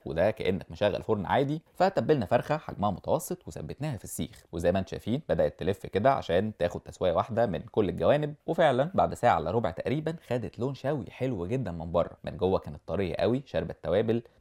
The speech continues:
مليانة جوسز شبه فراخ الشواية بتاعت بره. فقلنا تمام قوي شغل الفرن، ندخل بقى على option الاير فراير،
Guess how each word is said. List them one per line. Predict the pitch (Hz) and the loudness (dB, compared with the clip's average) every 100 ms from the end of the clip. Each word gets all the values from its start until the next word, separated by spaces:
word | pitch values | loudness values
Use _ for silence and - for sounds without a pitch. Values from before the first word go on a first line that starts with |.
| - | -6
مليانة | 80 85 107 95 | -2 2 0 0
جوسز | 90 135 156 139 | -2 -2 -4 -6
شبه | 113 117 - | -6 -6 -6
فراخ | - 85 - | -6 -6 -6
الشواية | 113 - 87 135 | -10 -8 -4 -4
بتاعت | 127 - 80 | -4 -6 -2
بره. | 92 - - _ _ _ _ | 0 -2 -6 _ _ _ _
فقلنا | _ 175 185 180 156 | _ 0 2 0 -2
تمام | - 104 - | -2 -2 2
قوي | 104 160 | 2 2
شغل | - 113 78 | 2 0 0
الفرن، | - 156 202 95 | 4 2 4 -4
ندخل | 110 - | -6 -6
بقى | - 120 165 - | 0 2 2 -2
على | - | -2
option | - - 95 | -2 -2 -6
الاير | 71 127 | -6 -6
فراير، | 143 - 82 - | -4 2 2 2